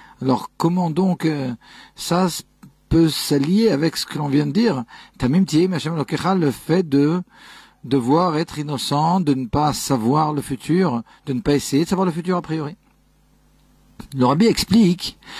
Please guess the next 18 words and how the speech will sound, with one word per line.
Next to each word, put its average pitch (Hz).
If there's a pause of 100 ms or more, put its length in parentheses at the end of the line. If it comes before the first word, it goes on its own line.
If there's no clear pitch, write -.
(180)
qu'en 190
réalité, 185 (540)
uniquement 226 (240)
essayer 220
par 208
tous -
les 254
moyens, 226
de 208
façon 220
constante 202
et 190
continue, 190
de 220
savoir 202
le 190
futur 214
uniquement, 190